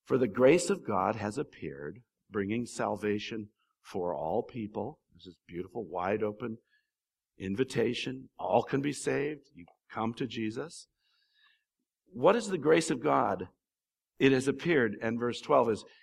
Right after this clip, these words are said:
"It is training us to renounce ungodliness and worldly passions." Last week I referred to this as well. Say no to it. These, um, ungodliness and worldly passions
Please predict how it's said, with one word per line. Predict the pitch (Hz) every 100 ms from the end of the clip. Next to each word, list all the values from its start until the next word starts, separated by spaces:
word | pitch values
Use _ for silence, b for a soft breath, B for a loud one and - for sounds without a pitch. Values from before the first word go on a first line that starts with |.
| b -
"It | 135
is | 139 -
training | - - 160 214 254 208
us | 139 127 -
to | - 135
renounce | 127 123 127 196 269 180 117 - - - _ _ _ _ _ _ _
ungodliness | 156 156 151 156 170 123 101 85 - - _
and | 143 117
worldly | 120 127 127 123
passions." | 117 131 139 - 95 - - _ _ _ _ _ -
Last | 98 117 -
week | 113 107
I |
referred | 98 95 - 104 -
to |
this | - 80 - -
as | 90
well. | 95 85 76
Say | - 107
no | 95 110 139 165 156 -
to | 113
it. | - _ _ _ _ _ _ _ _ _ _ _ _ 101
These, | 107 104 _ _ _ _ _ 95
um, | 90 85 76 71 _ _ _ _ _ -
ungodliness | 131 156 135 120 131 131 135 143 - -
and | 117 98
worldly | 95 120 127 123 113
passions | - 117 117 135 131 135